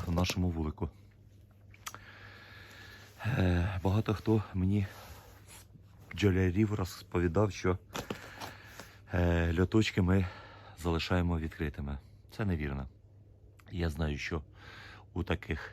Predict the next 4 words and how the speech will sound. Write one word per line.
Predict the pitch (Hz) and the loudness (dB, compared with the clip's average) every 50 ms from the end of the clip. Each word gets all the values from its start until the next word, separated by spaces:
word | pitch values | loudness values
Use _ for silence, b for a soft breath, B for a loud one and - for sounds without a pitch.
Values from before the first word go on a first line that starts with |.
| - - | -12 -4
людей | 76 80 73 67 87 95 98 - - - - B B B B B B B | -2 -2 2 2 2 2 0 -2 -8 -18 -20 B B B B B B B
дуже | - 76 78 85 87 90 85 92 95 90 87 - - - - | -10 -4 0 0 0 2 2 0 0 -2 -4 -8 -16 -14 -8
багато | 76 76 78 73 71 76 78 76 - 82 80 76 - - - B B B B B - | -4 -4 -2 -2 -2 -2 -2 -2 -2 -4 -6 -6 -6 -12 -20 B B B B B -6
мишей | - 80 76 - - - 76 76 73 - | -4 -2 -2 -2 -2 -2 -2 -4 -4 -8